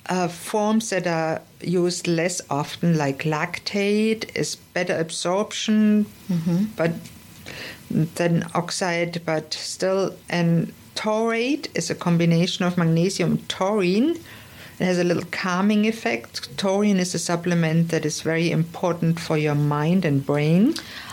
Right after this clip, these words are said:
Speaker 2: Okay, so
Speaker 1: And it's actually, uh, taurine is from taurus. It's a Latin word for, uh, steer.
Speaker 2: Okay.
Speaker 1: And it is found in, uh, gal-, uh, in, in bile.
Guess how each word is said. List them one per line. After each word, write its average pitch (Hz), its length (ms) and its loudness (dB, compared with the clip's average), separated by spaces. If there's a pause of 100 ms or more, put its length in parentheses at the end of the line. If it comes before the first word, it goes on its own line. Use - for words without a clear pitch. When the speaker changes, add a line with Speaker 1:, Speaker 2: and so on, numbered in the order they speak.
(120)
Speaker 2:
Okay, 233 640 -2
so 196 440 -2
Speaker 1:
And - 80 0
it's - 180 -8
actually, 196 560 -2
uh, 165 240 0 (140)
taurine 214 580 2
is - 200 -2
from 160 200 -2
taurus. 190 640 -2
It's - 240 -4
a 160 60 2
Latin 170 400 2
word 160 200 0
for, 143 500 -2 (320)
uh, 139 220 0
steer. 214 600 0 (220)
Speaker 2:
Okay. 226 540 -2
Speaker 1:
And 175 400 0
it 170 160 0
is 160 160 -4
found 175 640 0 (140)
in, 165 300 2
uh, 156 340 0 (300)
gal-, 156 540 0
uh, 139 300 -2
in, - 160 -2
in 151 140 0
bile. 135 520 0